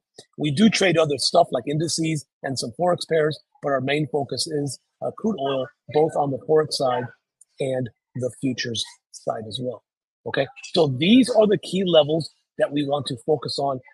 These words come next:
for the week. And then up here again, this will be the higher level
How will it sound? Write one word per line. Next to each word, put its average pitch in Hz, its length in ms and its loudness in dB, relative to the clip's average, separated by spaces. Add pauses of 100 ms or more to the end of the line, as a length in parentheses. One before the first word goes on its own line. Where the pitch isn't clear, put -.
(320)
for 147 120 2
the 131 80 -6
week. 214 220 0 (560)
And 139 100 0
then 139 180 -2
up 180 180 8
here 156 160 2
again, 143 380 2 (560)
this 143 260 -2
will 135 120 -4
be 135 220 -2
the 127 220 -2 (480)
higher 151 280 2
level 131 360 -2